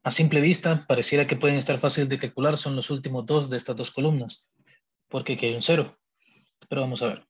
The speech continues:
Tercera columna, última fila. Cero, este por este y luego cero. Bueno, tampoco es que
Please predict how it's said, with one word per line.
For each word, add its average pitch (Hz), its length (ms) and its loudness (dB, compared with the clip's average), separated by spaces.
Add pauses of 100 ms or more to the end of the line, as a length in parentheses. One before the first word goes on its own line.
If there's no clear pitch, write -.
(760)
Tercera - 380 -2
columna, 170 500 4
última 131 320 -4
fila. - 340 -4 (880)
Cero, 156 580 0 (720)
este 127 380 -4
por 123 240 -2
este 139 360 0
y 123 80 -4
luego 113 220 -4
cero. - 460 -6
Bueno, - 220 -6
tampoco 147 360 -4
es - 120 -4
que 123 240 -2